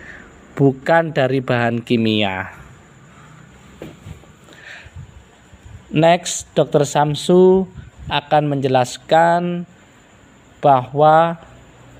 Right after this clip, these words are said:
transfer factor yang berupa kapsul tersebut secara ilmiah dan bukti-buktinya bisa menyembuhkan segala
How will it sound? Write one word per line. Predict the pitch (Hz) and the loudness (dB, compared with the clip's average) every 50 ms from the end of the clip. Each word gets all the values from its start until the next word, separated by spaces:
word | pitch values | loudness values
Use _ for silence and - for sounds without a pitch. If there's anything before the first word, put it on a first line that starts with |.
| - - - - - | -20 -20 -20 -12 -2
transfer | - 160 165 170 170 165 - - 214 202 | 2 2 2 2 2 -2 0 0 0 2
factor | - - 160 151 - - - 160 147 147 151 156 175 214 - - - - - - - - - - - - - - - - - - - - - - - | 2 0 -2 -2 -4 -2 2 4 4 4 4 2 0 -2 -6 -12 -16 -20 -20 -20 -20 -20 -20 -20 -20 -20 -20 -20 -20 -20 -20 -20 -20 -20 -18 -6 0
yang | 160 147 147 131 | 2 2 2 2
berupa | 139 135 135 135 131 | -2 0 0 0 0
kapsul | - 143 135 131 - - 139 135 | 2 0 0 0 0 -4 -2 -2
tersebut | 131 131 - - 127 - - - 165 202 208 - - - - - - - - - - - - - - - - - - - - - - - - - - - - - - - - - - - - | -2 -4 -4 -4 -6 -4 0 2 2 2 0 -2 -10 -20 -20 -20 -20 -20 -20 -20 -20 -20 -20 -20 -20 -20 -20 -20 -20 -20 -20 -20 -20 -20 -20 -20 -20 -20 -20 -20 -20 -18 -18 -18 -18 -18 -16
secara | - - - 151 156 - 190 185 180 180 160 - | -6 -4 -2 -2 -2 0 0 2 2 2 2 0
ilmiah | 156 151 147 147 147 143 135 135 135 131 127 131 127 - - - - - - - - - - - - - - - - - - - - - - - | 0 -2 0 0 0 0 2 2 2 2 0 -2 -6 -12 -18 -20 -20 -20 -20 -20 -14 -12 -14 -14 -14 -18 -20 -20 -20 -18 -18 -16 -16 -16 -16 -4
dan | - 143 131 127 - | -2 0 0 0 -2
bukti-buktinya | - 151 151 - 156 147 - - 127 123 - 139 131 127 127 127 123 123 127 | -4 -4 -2 0 -2 -2 0 -2 -6 -4 -2 -2 0 0 0 2 0 0 0
bisa | - 139 127 123 - - 139 131 127 123 123 123 - - - - - - - - - | -2 -4 -4 -4 0 2 4 4 4 4 2 -2 -6 -16 -20 -20 -20 -20 -20 -20 -6
menyembuhkan | - 131 131 127 127 120 117 120 113 - - - 131 123 117 117 117 113 - - - _ _ | -4 -2 0 0 0 0 0 -2 -2 -4 -2 0 0 0 0 -2 -6 -10 -12 -18 -20 _ _
segala | - - 139 - - - 143 135 131 127 127 117 117 | -6 -6 -6 -6 -2 0 0 0 0 0 -2 -4 -6